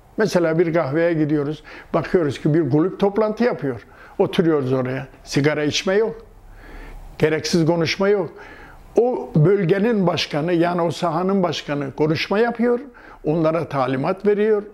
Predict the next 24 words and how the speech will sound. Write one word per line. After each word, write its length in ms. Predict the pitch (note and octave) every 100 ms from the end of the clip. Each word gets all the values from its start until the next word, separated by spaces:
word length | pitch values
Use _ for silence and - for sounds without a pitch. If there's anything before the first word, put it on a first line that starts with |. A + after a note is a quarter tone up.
| -
onlarla 480 | - D#3 E3+ F#3 F3+
ilgili 540 | E3+ E3+ D#3+ D3+ E3+ E3+
çalışmaları 720 | D#3+ C#3+ B2+ B2+ B2+ C3+ E3+
anlatıyor. 520 | G3 G3+ F#3 G3+ G#3 G#3 - - -
Ben 220 | C4 A3
de 120 | A3+
nezaret 520 | A#3+ F#3 G#3 A3 A3
ediyordum, 520 | F3+ C3+ C3+ C3+ G3+ A#3+ - - B3
iştirak 480 | D#3 - G3+ F#3+
ediyordum. 460 | E3+ C#3+ C#3 B2+ E3+ -
Benim 420 | D#2+ F2+ G#3+ F#3 D#3
konuşmalarımı 760 | D#3 C#3+ - D3 C#3 C#3 C#3+
dinliyorlardı. 720 | C3+ B2 B2 B2 B2 B2 F3+ - - - -
Sağ 280 | - G3 F#3+
olsun 340 | D#3+ - D3+
gençler 580 | C3+ E3 D3 - B2+ A#2+
bizi 420 | D#3+ D#3+ E3+ F3 - - - - - -
o 180 | F3 D#3+
dönemde 640 | E3 D3 C#3 C3 C#3+ F#3+ - - -
bir 140 | G3
valiyi 540 | E3 C#3 D3 D3+ F3+ F#3
karşıladıkları 840 | - C3+ - C3+ C3 C3 C3+ C#3
gibi 240 | C3+ C3+ B2+
karşılıyordu. 800 | - B2 - C3 B2+ B2 D3+